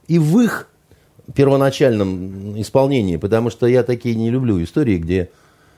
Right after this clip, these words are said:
никого не жалко, никого не любишь, да, так сказать, одни уроды. А в нашем варианте еще хуже он стал, как бы, да.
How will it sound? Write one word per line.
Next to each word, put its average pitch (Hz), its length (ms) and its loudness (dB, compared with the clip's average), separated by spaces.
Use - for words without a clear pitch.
никого 143 360 4
не 139 140 2
жалко, 147 340 0
никого 117 300 0
не 117 120 -2
любишь, 78 360 -4
да, 110 160 2
так 92 120 -8
сказать, 76 500 -8
одни 104 260 0
уроды. 85 440 -2
А 113 160 0
в 127 40 2
нашем 170 300 2
варианте 135 360 0
еще 123 220 0
хуже 80 320 -2
он 71 140 -4
стал, 73 300 -8
как 76 220 -8
бы, 71 100 -8
да. 120 300 0